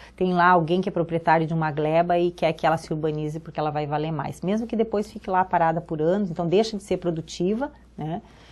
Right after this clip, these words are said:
pra já tentar, já, ah, se inserir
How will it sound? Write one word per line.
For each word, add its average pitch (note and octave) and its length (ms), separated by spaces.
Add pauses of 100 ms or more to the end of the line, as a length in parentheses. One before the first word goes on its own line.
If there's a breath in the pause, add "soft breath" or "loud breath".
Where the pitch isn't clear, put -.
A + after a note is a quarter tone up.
(460 soft breath)
pra F3 280
já F#3 240
tentar, F#3+ 640
já, A3+ 540 (580)
ah, E3 580
se - 200
inserir A3+ 600